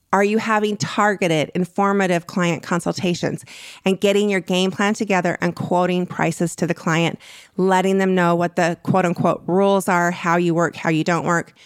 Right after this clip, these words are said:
Next, take the bull by the horns and confront the issues you know clients always have questions about, whether that's pricing and policies or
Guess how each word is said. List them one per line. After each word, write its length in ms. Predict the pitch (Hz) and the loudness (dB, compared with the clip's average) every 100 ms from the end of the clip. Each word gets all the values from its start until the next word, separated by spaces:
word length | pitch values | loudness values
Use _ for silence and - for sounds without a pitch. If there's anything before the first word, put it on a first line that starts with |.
| - - - - - | -20 -20 -20 -14 -2
Next, 380 | 226 220 - - | 0 0 -2 0
take 220 | 254 233 | 0 2
the 100 | 262 | 0
bull 200 | 240 240 | 2 2
by 140 | 240 | 2
the 120 | 240 | 0
horns 360 | 214 190 190 180 - - - | 0 2 0 -2 -10 -20 -4
and 140 | 190 190 | -2 0
confront 560 | - 185 - 226 247 | 0 -2 0 0 0
the 180 | - - | -2 -2
issues 520 | 202 - 202 190 196 - - _ | -2 0 0 0 -2 -8 -20 _
you 200 | 190 208 | 0 2
know 260 | 214 185 185 | 2 2 0
clients 460 | - 190 180 175 - | 0 0 0 -2 0
always 340 | 175 180 185 | 2 2 0
have 180 | - 175 | -2 -2
questions 400 | 208 220 220 202 | -2 0 -2 -2
about, 180 | 160 - _ _ | -2 -4 _ _
whether 220 | - 175 | -4 0
that's 240 | 160 139 - | 0 -2 -6
pricing 580 | - 185 202 - 240 - | -4 -2 0 0 -2 -2
and 140 | 180 | -4
policies 720 | - 147 180 196 233 262 277 - - - - - _ _ _ _ _ _ _ - | -2 0 0 -2 -2 -2 -4 -12 -20 -20 -20 -20 _ _ _ _ _ _ _ 0
or 300 | 202 202 | 4 4